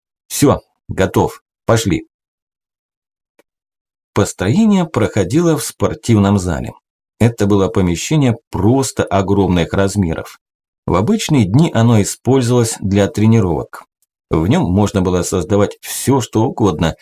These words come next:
вплоть до сложнейших полос с препятствиями для отработки слаженности взаимодействия пехотных групп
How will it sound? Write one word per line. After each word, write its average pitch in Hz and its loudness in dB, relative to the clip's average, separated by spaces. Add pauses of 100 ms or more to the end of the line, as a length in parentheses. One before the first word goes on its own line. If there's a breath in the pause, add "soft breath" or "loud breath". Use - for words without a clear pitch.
(200 soft breath)
вплоть 113 0
до 92 0
сложнейших 95 -2
полос 98 0
с - -10
препятствиями 110 0 (280 loud breath)
для 101 2
отработки 113 0
слаженности 110 0
взаимодействия 92 0
пехотных 90 -2
групп 131 -2